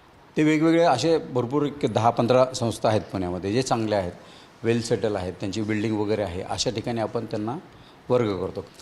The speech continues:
आणि संस्थेची बिल्डिंग वगैरे सर्व व्यवस्थित आहे, तिथे जेवायला व्यवस्थित आहे, हे सगळं आम्ही पहिलं पूर्णपणे बघूनच आपण त्यांना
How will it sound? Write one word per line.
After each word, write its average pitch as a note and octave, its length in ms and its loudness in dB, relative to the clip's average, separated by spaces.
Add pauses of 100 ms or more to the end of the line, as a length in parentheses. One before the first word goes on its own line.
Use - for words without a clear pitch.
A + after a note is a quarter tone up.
(120)
आणि B2+ 180 2
संस्थेची B2 540 0
बिल्डिंग B2 440 2
वगैरे A#2 260 2
सर्व B2 320 0 (160)
व्यवस्थित A2+ 460 0
आहे, G2+ 260 -2
तिथे A2+ 480 -6
जेवायला A2 420 4
व्यवस्थित A2 440 2
आहे, F#2+ 220 -4 (420)
हे C3 80 2
सगळं C3 380 4
आम्ही C3 400 2
पहिलं B2+ 420 -2
पूर्णपणे A#2+ 760 -2
बघूनच A#2+ 560 0
आपण A#2 220 -2
त्यांना A2+ 220 -4